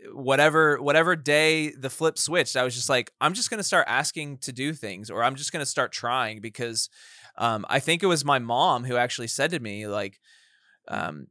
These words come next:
you know, "What's the worst that could happen? If someone says no, you end up right where you are, and right where you are is fine." So not, not settling for mediocrity, but, like, there's really no, like, harm in taking risks in some sense. So,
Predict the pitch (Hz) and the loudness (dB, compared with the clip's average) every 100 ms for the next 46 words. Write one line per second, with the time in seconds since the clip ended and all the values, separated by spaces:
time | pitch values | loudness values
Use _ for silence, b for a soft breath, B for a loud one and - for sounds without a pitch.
0 | _ 120 98 82 76 - 151 - 170 131 | _ -8 -6 -8 -10 0 2 4 0 0
1 | 127 143 143 127 120 117 135 - 82 82 | 0 0 -2 -2 -2 0 0 0 -10 -10
2 | - 127 - 165 180 175 135 120 127 143 | -8 -4 -2 -2 0 0 0 0 0 0
3 | 117 117 123 131 135 107 117 117 123 113 | -2 -6 -6 -2 -4 0 -2 -2 -4 -6
4 | - 123 123 95 87 120 113 127 127 123 | 0 2 2 0 -6 -8 0 0 0 -2
5 | 120 110 131 127 104 - 151 117 101 110 | -4 2 2 2 -2 0 0 0 -2 0
6 | - 131 123 120 180 190 113 202 - - | 2 2 0 2 4 4 6 4 4 4
7 | 185 180 165 151 147 143 135 165 170 127 | 4 4 0 -4 -4 0 4 2 2 -6
8 | 110 127 131 147 131 180 156 147 147 139 | -6 -6 -4 -4 -4 -4 -2 0 0 -2
9 | 117 117 143 156 156 123 120 120 - 139 | -6 -8 0 2 4 0 -6 -10 -6 -6
10 | 123 110 120 117 - - - 120 - 110 | -6 -6 -4 -4 -4 -6 -6 -4 -2 -2
11 | 107 98 101 170 | -4 -2 4 4